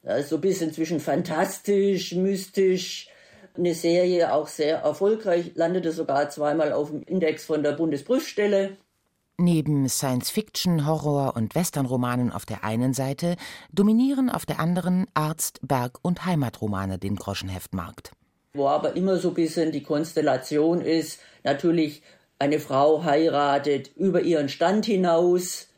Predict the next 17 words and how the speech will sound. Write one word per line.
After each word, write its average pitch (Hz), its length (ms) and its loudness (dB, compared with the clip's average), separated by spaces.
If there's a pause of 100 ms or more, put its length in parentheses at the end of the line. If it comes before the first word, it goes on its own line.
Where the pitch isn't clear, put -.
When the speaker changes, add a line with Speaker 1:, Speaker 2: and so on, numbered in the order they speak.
(100)
Speaker 1:
Krankenschwester 147 680 0
heiratet 139 540 2
Chefarzt. 170 960 0 (680)
Und 160 180 0
das 165 220 2
ist - 520 -4
heute 165 420 4
immer 185 400 2
noch 156 320 -2 (160)
im 139 240 -2
Markt 151 380 0
stark 139 340 -2
präsent, 220 640 0 (320)
flankiert 180 680 0
von 156 240 2
natürlich 190 640 0
Science-Fiction. 135 680 -2